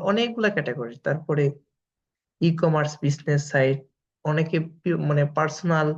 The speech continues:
আহ, কি করে, পার্সোনাল পোর্টফোলিও তৈরি করে। তো সেই অনুসারে আমাদের ব্লগ যেটা আছে সেটার ক্ষেত্রে কিন্তু পোস্ট হয়। প্রত্যেকদিন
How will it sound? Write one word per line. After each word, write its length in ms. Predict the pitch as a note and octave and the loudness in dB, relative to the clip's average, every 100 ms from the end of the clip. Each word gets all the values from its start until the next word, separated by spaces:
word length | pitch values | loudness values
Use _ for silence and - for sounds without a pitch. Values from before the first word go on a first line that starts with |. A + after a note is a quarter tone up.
| D3+ - - _ - | -6 -20 -20 _ -2
আহ, 120 | C3+ C3+ | 0 0
কি 80 | E3 E3 | -2 0
করে, 120 | C#3 C#3 | 0 2
পার্সোনাল 420 | D#3 E3+ - F#3 E3+ - | 0 -2 -4 -6 -4 0
পোর্টফোলিও 420 | E3+ E3 E3+ D3+ | 0 0 0 0
তৈরি 160 | C3+ B2+ B2 | 0 -2 -2
করে। 200 | B2 C3+ - _ _ _ | -4 -6 -14 _ _ _
তো 60 | G3 F#3+ | 2 2
সেই 180 | G#3 A3+ A#3 | 4 4 4
অনুসারে 320 | A#3 A3+ A#3 G#3 | 2 2 4 4
আমাদের 220 | G#3 G#3+ F3 E3 | 4 2 2 2
ব্লগ 200 | F#3 G3+ G3 | 4 4 2
যেটা 200 | E3+ D3+ C3 | 0 0 -2
আছে 180 | C3+ F3 | -2 -4
সেটার 340 | G3 - F3+ F#3 | -2 -2 0 0
ক্ষেত্রে 240 | G3 F#3+ G3 | 0 -2 -4
কিন্তু 220 | G3 G3+ G#3+ - | -2 -4 -4 0
পোস্ট 260 | F3 D#3+ - | 0 0 -4
হয়। 160 | - - _ _ _ _ - | -10 -12 _ _ _ _ 0
প্রত্যেকদিন 480 | G3+ G3+ A3 G3+ | 0 4 2 4